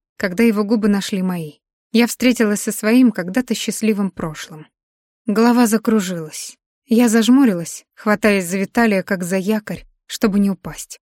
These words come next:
Отвечала ему, продлевая момент близости. Это было упоение воспоминанием, которое прошло.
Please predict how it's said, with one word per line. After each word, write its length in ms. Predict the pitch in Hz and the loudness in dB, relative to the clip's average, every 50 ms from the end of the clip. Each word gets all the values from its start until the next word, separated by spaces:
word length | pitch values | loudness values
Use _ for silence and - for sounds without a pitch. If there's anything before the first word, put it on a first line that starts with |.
| _ _ _ _ | _ _ _ _
Отвечала 600 | _ 208 214 233 247 240 - - 262 262 233 185 | _ -6 0 0 0 0 0 0 2 2 2 0
ему, 300 | 180 170 170 180 190 185 | -2 -4 -4 -4 -4 -4
продлевая 500 | - 196 190 175 190 196 190 214 214 202 | -4 -6 -6 -2 -2 0 0 2 2 2
момент 480 | 196 196 196 190 196 202 202 196 175 - | 2 2 0 0 0 0 -2 -2 -4 -6
близости. 720 | 165 170 180 180 175 160 156 156 - - - - 196 _ _ _ _ _ _ _ _ _ | -8 -6 -6 -6 -6 -6 -10 -12 -14 -14 -16 -18 -18 _ _ _ _ _ _ _ _ _
Это 200 | - 233 - 254 | -4 0 0 2
было 220 | 208 240 254 240 | 4 4 4 4
упоение 760 | 240 - 247 - - 240 233 214 208 247 247 226 220 214 208 202 | 4 2 0 0 2 2 2 4 4 4 6 6 6 4 4 2
воспоминанием, 960 | 208 - - - - 196 190 190 190 180 180 170 156 156 156 156 156 160 _ _ _ _ _ _ _ _ _ _ | -2 -4 -6 -4 -2 0 2 2 2 0 -2 -4 -6 -10 -14 -16 -18 -20 _ _ _ _ _ _ _ _ _ _
которое 480 | - - 214 - 240 214 208 202 190 - | -10 -10 -2 0 0 0 2 0 -2 -4
прошло. 580 | _ - 202 190 - - - 196 175 160 - | _ -8 -8 -6 -6 -10 -10 -10 -12 -12 -14